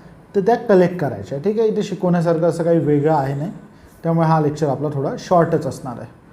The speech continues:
ठीक आहे, तर बा, बॉम्बे प्रांतात स्थापन झालेली पहिली राजकीय संघटना होती बॉम्बे असोसिएशन. बॉम्बे प्रांतात स्थापन झालेली पहिली राजकीय संघटना कोणती होती? बॉम्बे असोसिएशन. सव्वीस ऑगस्ट अठराशे बावन्न,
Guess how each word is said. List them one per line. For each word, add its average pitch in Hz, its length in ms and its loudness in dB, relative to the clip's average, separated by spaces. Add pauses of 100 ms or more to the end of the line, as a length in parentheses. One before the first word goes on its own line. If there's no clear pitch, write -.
(220)
ठीक 214 120 -2
आहे, 180 100 -4 (760)
तर 220 60 4
बा, 240 160 8
बॉम्बे 196 560 4
प्रांतात 185 680 0
स्थापन 190 400 -2
झालेली 190 340 2
पहिली 190 360 2
राजकीय 190 340 2
संघटना 165 400 -2
होती 160 180 -2
बॉम्बे 156 420 2
असोसिएशन. 143 600 -4 (1500)
बॉम्बे 160 300 6
प्रांतात 156 440 0 (560)
स्थापन 180 380 2
झालेली 180 300 4
पहिली 170 320 4
राजकीय 175 320 0
संघटना 165 420 -2
कोणती 165 260 -2
होती? 160 180 -4
बॉम्बे 165 480 2
असोसिएशन. 156 600 -2 (580)
सव्वीस 190 320 4
ऑगस्ट 214 320 4
अठराशे 185 380 0
बावन्न, 151 560 0